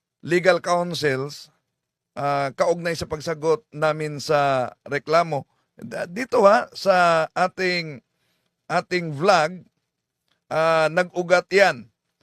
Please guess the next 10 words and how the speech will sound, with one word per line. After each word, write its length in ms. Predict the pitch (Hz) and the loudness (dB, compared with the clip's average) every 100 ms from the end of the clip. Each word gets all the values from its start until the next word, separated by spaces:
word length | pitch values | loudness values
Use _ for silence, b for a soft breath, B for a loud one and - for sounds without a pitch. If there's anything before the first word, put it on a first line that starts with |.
| _ | _
So, 320 | - 175 156 | -4 -2 -2
may 480 | 170 175 165 143 - _ - | 0 0 0 -4 -14 _ -4
offending 640 | 165 170 185 185 175 180 160 | -4 -2 -4 -2 -2 -4 -2
religious 640 | 165 160 165 143 160 - | 0 0 -2 -2 -6 -6
feelings. 800 | - 147 151 156 117 - - _ _ _ _ | -6 -4 -2 -4 -6 -18 -20 _ _ _ _
So, 480 | - 196 185 175 147 - _ _ _ | -4 2 4 4 0 -6 _ _ _
inaargyo 960 | 139 180 202 277 294 214 214 214 269 - | -6 -4 -2 -2 -2 0 4 4 4 0
ng, 640 | 185 185 180 170 156 120 - _ _ _ _ _ _ | 4 6 6 2 -4 -14 -20 _ _ _ _ _ _
ah, 720 | - 175 175 175 165 156 143 123 _ _ _ _ _ _ _ _ | 0 4 6 6 6 4 2 -2 _ _ _ _ _ _ _ _
mga 180 | 147 202 | -4 0